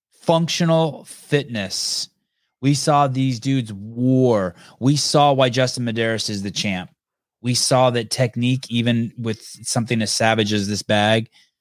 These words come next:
uh, separates the champ from, from, from the rest.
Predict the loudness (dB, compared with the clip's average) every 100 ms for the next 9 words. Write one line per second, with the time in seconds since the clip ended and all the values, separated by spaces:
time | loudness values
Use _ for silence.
0 | _ 0 0 0 0 2 2 0 0 -2
1 | 0 0 0 -2 -2 -2 -2 -2 -2 -2
2 | -2 2 2 2 -4